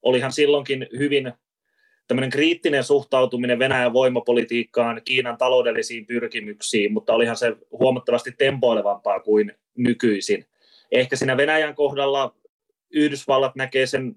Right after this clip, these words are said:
ennen kaikkea tämmöisenä alueellisena turvallisuusuhkana suhteessa niin kuin eurooppalaisiin liittolaisiin. Siinä mielessä se ei ole muuttunut tilanne, mitä se on ollut aikaisemmin. Kiinassa taas Yhdysvallat on aikaisemmin nähnyt sen taloudellisen puolen. Se on ennen kaikkea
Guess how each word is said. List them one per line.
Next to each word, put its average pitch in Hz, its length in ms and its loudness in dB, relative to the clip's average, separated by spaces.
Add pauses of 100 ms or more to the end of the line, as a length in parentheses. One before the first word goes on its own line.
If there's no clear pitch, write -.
(140)
ennen 139 280 0
kaikkea 123 380 0
tämmöisenä 120 340 -4
alueellisena 135 640 2
turvallisuusuhkana 127 1200 -6 (320)
suhteessa 127 560 0
niin 123 140 -4
kuin 120 120 2
eurooppalaisiin 123 920 0 (240)
liittolaisiin. 120 1080 0 (160)
Siinä 135 320 -2
mielessä 123 380 -2
se 127 140 0
ei - 140 2
ole 123 120 2
muuttunut 123 540 -2
tilanne, 120 340 0
mitä 107 240 -2
se 117 140 -6
on 113 60 -6
ollut 113 160 2
aikaisemmin. 110 640 -6 (460)
Kiinassa 143 600 0 (520)
taas 131 280 2
Yhdysvallat 131 760 0 (560)
on 135 160 2
aikaisemmin 143 540 -2
nähnyt 131 300 -4
sen 127 180 -8
taloudellisen 143 680 2
puolen. 123 500 2
Se - 140 -6
on 123 100 4
ennen 131 200 -4
kaikkea 117 500 -4